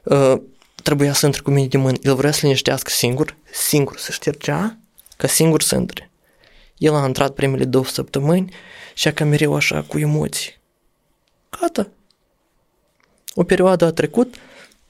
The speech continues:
a început a intra singur și a realizat un desen și în momentul ăsta a fost un soare pe jumătate de pagină, așa, mare, colorat, și eu până acum îl țin, uh, desenul acela la mine,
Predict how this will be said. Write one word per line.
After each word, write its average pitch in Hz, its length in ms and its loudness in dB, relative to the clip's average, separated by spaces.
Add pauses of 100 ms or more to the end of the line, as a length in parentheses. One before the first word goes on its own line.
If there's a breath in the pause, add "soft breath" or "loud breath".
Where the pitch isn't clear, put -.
(120)
a - 80 -2
început 202 340 0
a 156 80 2
intra 143 200 0
singur 208 360 2
și - 100 -6
a 175 120 2
realizat 165 360 2
un 156 100 2
desen 143 240 0
și 175 100 -8
în 160 60 2
momentul 151 280 0
ăsta 156 80 -2
a - 80 -6
fost - 80 -6
un 160 120 4
soare 185 540 0 (880 soft breath)
pe 160 100 -4
jumătate 165 420 2
de 143 80 -2
pagină, 135 480 -2
așa, - 240 -4
mare, 156 460 2
colorat, 151 420 0
și - 80 -6
eu 156 60 -2
până 151 140 0
acum 147 220 2
îl 131 80 2
țin, 135 260 -2
uh, 131 260 0
desenul 135 320 -4
acela 135 280 -4
la 139 100 -2
mine, 165 280 -2